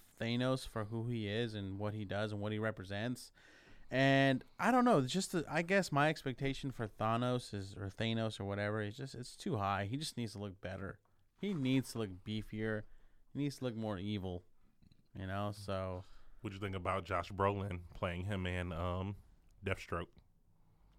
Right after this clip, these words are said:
Speaker 1: Uh, it looked good.
Speaker 2: I mean, not, um, not Deathstroke, Cable.
Speaker 1: Yeah. It looked good for the Deadpool two.
Speaker 2: Yeah.
Speaker 1: It looks good.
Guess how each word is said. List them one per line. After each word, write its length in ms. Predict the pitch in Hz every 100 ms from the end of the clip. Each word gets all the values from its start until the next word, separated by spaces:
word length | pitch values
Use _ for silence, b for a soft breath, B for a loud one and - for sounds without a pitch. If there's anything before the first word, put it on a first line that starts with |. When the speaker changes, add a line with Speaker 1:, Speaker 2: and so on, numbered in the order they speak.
| - - - - -
Speaker 1:
Uh, 420 | - 180 190 185 180
it 100 | 156
looked 200 | 190 254
good. 280 | 190 285 349
Speaker 2:
I 60 | 123
mean, 180 | 113 107
not, 240 | 117 92
um, 300 | 90 85 98 - - _ _ _ - - _ _ _ -
not 200 | 107 92
Deathstroke, 460 | 85 - - 92 - -
Cable. 380 | - 95 85 85 - _ _ _ _
Speaker 1:
Yeah. 260 | - 180 190 - _ _ _ _ _ _ -
It 60 |
looked 160 | 190 143
good 200 | 175 185
for 80 | 143
the 80 |
Deadpool 420 | 120 135 143 165 147
two. 240 | 170 202 - -
Speaker 2:
Yeah. 160 | 104
Speaker 1:
It 60 | -
looks 180 | 262 -
good. 240 | 247 349